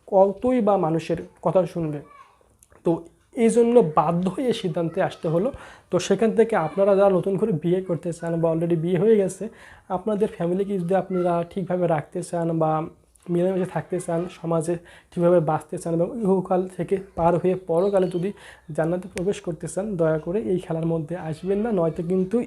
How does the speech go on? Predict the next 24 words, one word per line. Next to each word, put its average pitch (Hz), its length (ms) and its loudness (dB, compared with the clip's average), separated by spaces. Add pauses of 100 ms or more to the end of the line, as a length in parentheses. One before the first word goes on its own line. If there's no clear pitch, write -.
এই 214 120 2
অবস্থার 196 440 4
মধ্যে 180 280 -2
আপনাকে 175 360 -6
কিন্তু 175 260 -8 (100)
পড়তে 165 280 -6
হবে। 170 260 2 (380)
যদিও 175 340 4
ধরে 175 200 4
নেন 175 140 2
আপনার 165 240 -2
শ্বশুরবাড়ি 165 420 -2
কোটিপতির 165 580 0
লোক 165 240 2
আছে 156 240 -4
অনেক 160 300 -2 (300)
বা 165 120 0
আপনার 170 220 0
অনেক 170 160 0
টাকা 156 300 -4
আছে, 151 360 -4
এটা 226 160 -2
তো 233 80 -2
কোনো 202 240 -2